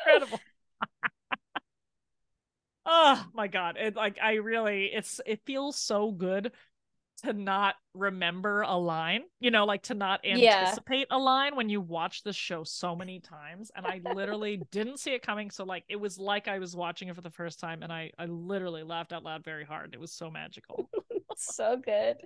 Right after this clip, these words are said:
Speaker 2: <laughs>
Speaker 1: Oh, God. Anyway, do you have anything else?
Speaker 2: No,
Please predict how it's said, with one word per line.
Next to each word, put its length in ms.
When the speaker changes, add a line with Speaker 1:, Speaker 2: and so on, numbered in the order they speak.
Speaker 2:
<laughs> 420
Speaker 1:
Oh, 1080
God. 340
Anyway, 380
do 60
you 60
have 100
anything 600
else? 400
Speaker 2:
No, 160